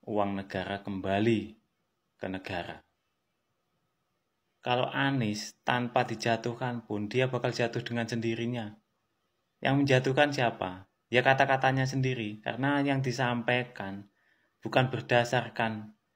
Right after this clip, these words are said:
kemampuannya, tapi karena ambisinya. Sebagai contoh,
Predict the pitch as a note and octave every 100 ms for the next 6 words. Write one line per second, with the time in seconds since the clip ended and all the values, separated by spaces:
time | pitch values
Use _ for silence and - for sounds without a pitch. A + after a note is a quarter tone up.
0 | _ - B2+ B2 A#2+ B2+ B2 A#2+ G2 F2+
1 | G2+ _ _ _ _ _ _ _ _ _
2 | _ - C3 B2+ C#3+ C#3+ C3+ C3 B2 A#2
3 | A2 A#2 A2+ B2 A#2+ G#2+ F#2+ - _ _
4 | _ _ _ _ _ _ _ _ _ _
5 | _ _ _ _ B2+ C#3 C3+ C3+ D3 C#3+
6 | C#3 E3+